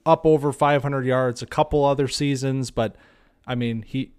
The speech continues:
he's made a, <laughs> he's made a very long career for himself, made a lot of money in the N F L doing a lot more than just catching passes. So, I don't know. It's, it, it's,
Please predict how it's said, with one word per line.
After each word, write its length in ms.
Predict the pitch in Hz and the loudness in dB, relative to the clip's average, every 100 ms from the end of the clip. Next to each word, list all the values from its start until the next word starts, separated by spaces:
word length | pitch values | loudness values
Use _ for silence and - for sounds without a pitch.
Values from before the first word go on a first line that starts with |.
| _ - | _ -8
he's 240 | 127 120 | -6 -2
made 240 | 143 160 | 2 4
a, 200 | 147 131 | 4 0
<laughs> 120 | 127 180 | -2 0
he's 220 | 135 156 | -2 0
made 140 | 156 | 2
a 40 | 127 | 2
very 540 | 110 143 170 190 185 | 0 4 6 6 6
long 380 | 170 165 165 160 | 6 6 6 2
career 360 | 151 147 139 131 | 0 2 2 0
for 200 | 131 123 | -2 -2
himself, 460 | 113 - 120 113 | -2 -2 -2 -2
made 160 | 131 123 | -4 -4
a 40 | |
lot 360 | 120 127 151 151 | -2 0 2 2
of 80 | 151 | 2
money 260 | 143 139 131 | 0 0 -2
in 80 | |
the 120 | 131 127 | -2 -2
N 100 | 123 | -4
F 160 | - | -2
L 180 | 123 117 | -2 -2
doing 220 | 117 117 | -2 -4
a 60 | 113 | -4
lot 340 | 117 123 127 | 0 0 0
more 280 | 131 120 117 | -2 0 0
than 160 | 110 107 | 0 -6
just 240 | 113 - | -6 -8
catching 360 | 120 110 117 107 | -8 -6 -8 -6
passes. 560 | 107 104 - 90 95 | -6 -8 -10 -14 -14
So, 340 | - 107 101 - - - _ _ _ _ - | -12 -8 -8 -10 -20 -20 _ _ _ _ -6
I 140 | 117 | -2
don't 120 | 120 | 0
know. 160 | 104 92 - | -2 -6 -10
It's, 420 | 131 120 - - - - - _ _ _ - | -6 -6 -4 -10 -10 -20 -20 _ _ _ -2
it, 160 | 160 180 | -2 2
it's, 260 | 180 - | 0 0